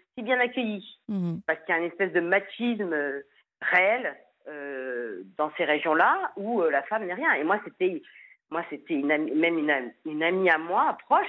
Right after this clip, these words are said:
Speaker 1: qui était, euh, assistante sociale, enfin, <laughs> qui se faisait, euh, cogner par son mari, qui est arrivé la tête en sang, euh, au commissariat, et on lui avait dit, euh, « Wow, écoutez, madame, wow, allez, vous vous êtes fait mal vous-même. »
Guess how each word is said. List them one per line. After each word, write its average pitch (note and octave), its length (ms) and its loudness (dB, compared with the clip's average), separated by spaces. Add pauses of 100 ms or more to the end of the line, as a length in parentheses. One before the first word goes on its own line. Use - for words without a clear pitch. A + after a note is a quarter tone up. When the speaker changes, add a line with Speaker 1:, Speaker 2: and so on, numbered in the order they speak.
Speaker 1:
qui - 80 -8
était, E3 380 -4
euh, A#2 220 0 (640)
assistante F3+ 600 -2
sociale, - 480 0
enfin, C3 140 -8 (240)
<laughs> - 400 -4
qui G3+ 100 4
se G#3 180 4
faisait, G3+ 420 4
euh, - 40 -10
cogner A#3+ 300 4
par F#3+ 260 2
son F#3 80 -6
mari, E3 340 4 (540)
qui F#3 80 0
est F3 100 2
arrivé F#3 240 2
la D3+ 120 4
tête B3+ 260 2
en F#3 120 -4 (100)
sang, G#3 220 -2 (240)
euh, C#3 80 -2
au C3+ 40 -8
commissariat, E3 680 0
et F3 60 -4
on D#3 80 -4
lui D3+ 100 -2
avait D#3 200 -2
dit, A3 300 -6
euh, « D#3 160 0 (100)
Wow, G3 200 2
écoutez, F#3+ 260 -6
madame, E3+ 400 2 (340)
wow, - 140 -6
allez, D#3+ 840 4 (320)
vous F3 80 -8
vous F3 60 -4
êtes F3 120 -4
fait F3+ 120 -2
mal F3 200 2
vous-même. » A#3 480 2